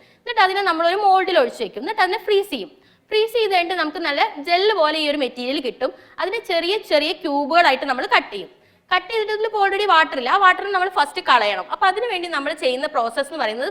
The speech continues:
ഫ്രീസ് ഡ്രൈയിങ് ആണ്. ഫ്രീസ് ഡ്രൈയിങ് എന്ന് പറയുമ്പോൾ ആ പേരിൽ തന്നെ ഉണ്ട്, എന്താ? ഫ്രീസ് ചെയ്തിട്ട് ഡ്രൈ ആക്കുക. ഒരു ഐസ് ഇപ്പൊ എങ്ങനെയാ മെൽറ്റ് ആവുക? സോളിഡ്, ലിക്വിഡ്, ഗ്യാസ്, ഖരം, ദ്രാവകം, വാതകം എന്നുള്ള മൂന്ന് അവസ്ഥയിലൂടെയാണ് കടന്നു പോവുക.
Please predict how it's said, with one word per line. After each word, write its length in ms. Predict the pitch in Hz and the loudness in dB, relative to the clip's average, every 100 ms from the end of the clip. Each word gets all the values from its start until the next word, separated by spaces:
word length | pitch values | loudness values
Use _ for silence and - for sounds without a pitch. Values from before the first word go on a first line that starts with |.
| - | -2
ഫ്രീസ് 280 | 381 370 359 | -2 -2 0
ഡ്രൈയിങ് 280 | 330 311 254 | 2 2 0
ആണ്. 120 | 202 330 - - _ _ - | -4 -6 -10 -20 _ _ -4
ഫ്രീസ് 260 | 427 440 | -2 -2
ഡ്രൈയിങ് 180 | 440 466 | -4 -4
എന്ന് 100 | 453 | 0
പറയുമ്പോൾ 180 | 381 370 | 2 2
ആ 80 | 370 359 | 2 0
പേരിൽ 300 | 320 339 339 | -2 -2 0
തന്നെ 140 | 349 269 | -2 -2
ഉണ്ട്, 140 | 214 | -4
എന്താ? 180 | 233 247 247 - _ | 0 2 0 -10 _
ഫ്രീസ് 320 | 403 415 440 466 | -2 0 0 0
ചെയ്തിട്ട് 280 | 370 339 453 427 | 0 -2 -4 0
ഡ്രൈ 220 | 294 240 208 | 0 2 -4
ആക്കുക. 200 | - 185 - | -4 -10 -4
ഒരു 140 | 392 | 0
ഐസ് 320 | 453 349 359 440 | 2 0 -2 -6
ഇപ്പൊ 140 | 415 | -6
എങ്ങനെയാ 200 | 359 359 320 | -4 -4 -2
മെൽറ്റ് 260 | 269 269 277 | -4 0 0
ആവുക? 320 | 262 254 - - _ | 2 0 -2 -20 _
സോളിഡ്, 440 | 302 285 294 302 440 349 | 0 2 2 2 -2 -4
ലിക്വിഡ്, 340 | 233 294 381 415 | -6 -6 -2 2
ഗ്യാസ്, 280 | 254 196 214 | 2 2 -4
ഖരം, 320 | 254 320 415 | 0 2 2
ദ്രാവകം, 360 | 381 302 302 339 | 4 4 4 2
വാതകം 260 | 302 262 294 | 2 4 0
എന്നുള്ള 180 | 311 | -2
മൂന്ന് 280 | 294 311 427 | -2 0 0
അവസ്ഥയിലൂടെയാണ് 640 | 302 262 269 262 262 240 370 370 | 0 0 2 2 4 2 2 2
കടന്നു 200 | 330 302 | 2 -2
പോവുക. 280 | 233 180 | -2 -4